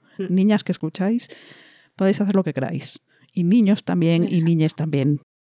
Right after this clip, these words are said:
Speaker 1: Y al revés igual, ¿eh? Porque ahora parece que está de moda que las niñas sean científicas y también he visto cierta presión para que las niñas hagan una ingeniería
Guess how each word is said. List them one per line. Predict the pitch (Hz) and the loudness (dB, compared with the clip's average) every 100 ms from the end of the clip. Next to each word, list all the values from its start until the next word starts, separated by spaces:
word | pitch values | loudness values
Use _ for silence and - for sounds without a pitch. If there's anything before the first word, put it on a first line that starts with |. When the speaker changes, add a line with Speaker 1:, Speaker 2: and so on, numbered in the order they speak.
| _ _ | _ _
Speaker 1:
Y | 220 185 | -2 -2
al | 175 | -4
revés | 180 185 262 - | -2 0 0 0
igual, | 254 190 226 185 | 0 2 0 -2
¿eh? | 175 180 | -4 -8
Porque | 175 180 175 | -8 -8 -6
ahora | - 196 214 | -4 -4 -4
parece | 233 226 233 | -4 -4 -6
que | |
está | 208 - 220 | -8 -6 -4
de | 208 | -2
moda | 208 233 220 226 240 _ | 0 0 -2 -4 -12 _
que | 214 202 196 196 202 | -4 -2 -2 -2 -4
las | 196 | -4
niñas | 202 208 202 | -2 -2 -2
sean | - 202 196 | -4 -6 -4
científicas | 185 202 226 220 190 262 - _ _ _ _ _ _ _ | -6 -6 -6 -6 -8 -10 -16 _ _ _ _ _ _ _
y | 196 190 _ | -8 -8 _
también | - 185 190 190 180 208 226 233 247 | -6 -2 -2 -2 -2 0 0 0 0
he | |
visto | 247 226 - _ 240 233 226 | -2 -6 -12 _ -2 -2 0
cierta | 240 220 233 220 | -4 -4 -6 -4
presión | 196 - 240 226 240 311 _ _ - | -6 -2 -2 0 -2 -6 _ _ -6
para | 190 180 - | -4 -4 -6
que | 185 185 175 175 | -4 -2 -2 -4
las | 180 185 | -4 -2
niñas | 202 214 220 220 | 0 0 -2 -2
hagan | 180 180 180 | -4 -4 -4
una | 165 | -6
ingeniería | - 160 160 254 269 285 | -8 -10 -6 -4 -4 -6